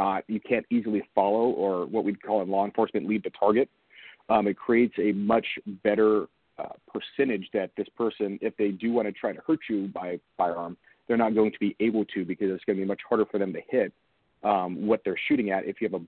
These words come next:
bunch of people running away. When we talk about teachers shielding, the, and, and I go back to, um, in between the, the Parkland, Florida, excuse me, the, uh, the Florida shooting and the most recent middle school shooting, I believe in Indianapolis,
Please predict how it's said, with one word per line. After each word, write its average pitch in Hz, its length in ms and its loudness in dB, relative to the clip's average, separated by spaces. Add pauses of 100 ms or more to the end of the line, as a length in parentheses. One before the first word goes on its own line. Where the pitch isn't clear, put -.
bunch 107 160 -2
of 101 60 -10 (100)
people 101 240 -4
running 95 300 -2 (160)
away. 82 280 -2 (300)
When 104 140 -2
we 101 100 2 (140)
talk 120 160 0
about 101 360 0 (140)
teachers 101 340 -4 (160)
shielding, 104 460 2 (640)
the, 113 260 2
and, 104 220 2
and 98 240 -4
I - 20 -2
go 101 140 2
back 98 300 2 (220)
to, 117 60 -2 (160)
um, 87 480 -4
in 110 60 -2
between 104 340 -2
the, 90 180 -6
the 95 80 -12 (120)
Parkland, 110 360 -2
Florida, 107 280 0 (400)
excuse - 280 0
me, 104 100 0 (100)
the, 98 60 6 (140)
uh, 90 60 -6 (260)
the - 140 -8
Florida 139 320 2
shooting 110 360 -2
and 107 340 -4
the 98 180 -2
most 107 260 -2
recent 113 320 -2
middle 113 180 0
school 95 300 -4
shooting, 92 300 -2
I 90 80 -12
believe 101 200 -8
in 90 80 -20
Indianapolis, 92 600 -6